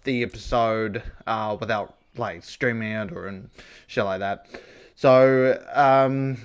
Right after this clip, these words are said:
hopefully I don't get a mission like that again. <laughs>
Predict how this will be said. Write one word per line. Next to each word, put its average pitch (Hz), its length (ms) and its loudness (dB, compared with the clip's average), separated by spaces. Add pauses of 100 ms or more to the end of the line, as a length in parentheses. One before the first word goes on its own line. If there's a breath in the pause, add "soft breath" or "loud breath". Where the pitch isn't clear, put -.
(160 loud breath)
hopefully 185 500 4
I 165 100 8
don't 156 220 4
get 139 180 -2
a 139 100 2
mission 143 340 -4
like 123 200 0
that 131 180 2
again. 110 500 -6
<laughs> 120 60 -18